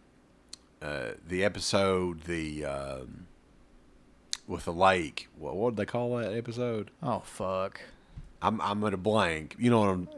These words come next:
Speaker 1: you know what I'm
Speaker 2: Yeah,
Speaker 1: saying?
Speaker 2: the one
Speaker 1: The,
Speaker 2: where the sludge and stuff
Speaker 1: the
Speaker 2: is in it.
Speaker 1: splooge.
Speaker 2: <laughs>
Speaker 1: Yeah.
Speaker 2: Splooge.
Speaker 1: That's what we'll call that
Speaker 2: That's kinda
Speaker 1: episode.
Speaker 2: what it is, yeah.
Speaker 1: Um, where the, uh, it's a clear vinyl and it's got that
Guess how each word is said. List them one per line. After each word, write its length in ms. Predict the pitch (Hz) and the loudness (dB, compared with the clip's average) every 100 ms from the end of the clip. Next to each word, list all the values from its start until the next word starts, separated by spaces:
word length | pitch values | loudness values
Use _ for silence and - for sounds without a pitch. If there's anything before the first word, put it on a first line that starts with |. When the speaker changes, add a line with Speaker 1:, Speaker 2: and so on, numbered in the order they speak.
| - | 4
Speaker 1:
you 100 | - | 10
know 20 | - | 12
what 20 | |
I'm 60 | 156 | 12
Speaker 2:
Yeah, 80 | 151 | 8
Speaker 1:
saying? 160 | 90 90 | 8 8
Speaker 2:
the 60 | |
one 120 | 165 180 | 10 12
Speaker 1:
The, 40 | |
Speaker 2:
where 80 | 175 | 10
the 140 | 143 | 8
sludge 520 | - 165 170 170 160 151 | 6 12 12 12 12 6
and 120 | 156 | 6
stuff 200 | 175 170 | 10 10
Speaker 1:
the 40 | |
Speaker 2:
is 60 | - | 10
in 60 | 165 | 8
it. 20 | |
Speaker 1:
splooge. 580 | 131 131 123 107 98 - - | 10 12 10 8 2 -2 -4
Speaker 2:
<laughs> 40 | - - - | -12 -6 0
Speaker 1:
Yeah. 80 | 82 403 | 6 6
Speaker 2:
Splooge. 720 | - - - - 403 370 359 | 6 -2 -2 4 6 8 8
Speaker 1:
That's 100 | 339 | 8
what 140 | 320 113 | 6 4
we'll 140 | - | 2
call 300 | - - 110 | 4 6 6
that 160 | 107 208 | 6 6
Speaker 2:
That's 60 | |
kinda 160 | 208 214 | 12 12
Speaker 1:
episode. 120 | 208 | 12
Speaker 2:
what 100 | 180 165 | 12 8
it 60 | |
is, 300 | 180 175 165 | 6 6 4
yeah. 100 | 170 - - - - - | 0 -4 -12 -18 -12 6
Speaker 1:
Um, 480 | 123 120 110 104 95 - | 10 12 10 6 -2 2
where 440 | 131 135 131 123 - | 10 12 12 12 8
the, 600 | 120 120 123 120 117 110 | 4 8 10 10 8 8
uh, 140 | 98 | 8
it's 180 | 107 113 | 8 6
a 40 | 127 | 4
clear 380 | - 165 185 151 | 8 10 12 12
vinyl 480 | 147 180 165 113 | 12 12 10 6
and 80 | 110 | 4
it's 220 | 104 98 | 0 -2
got 240 | - 107 - | 2 4 4
that 200 | 92 | 2